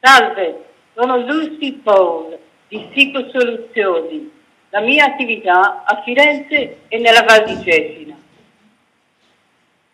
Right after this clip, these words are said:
Io aiuto persone con problemi di autostima, depressione, ansia, rabbia,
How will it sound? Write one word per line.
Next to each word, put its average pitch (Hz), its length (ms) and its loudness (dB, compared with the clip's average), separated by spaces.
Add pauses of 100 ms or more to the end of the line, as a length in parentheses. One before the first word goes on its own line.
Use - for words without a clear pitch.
(400)
Io 320 140 0
aiuto 247 460 4
persone 208 840 -2
con 240 160 -2
problemi 277 500 0
di 240 180 -4
autostima, 196 1080 -2 (680)
depressione, 196 1160 -2
ansia, 185 840 2 (160)
rabbia, 180 680 4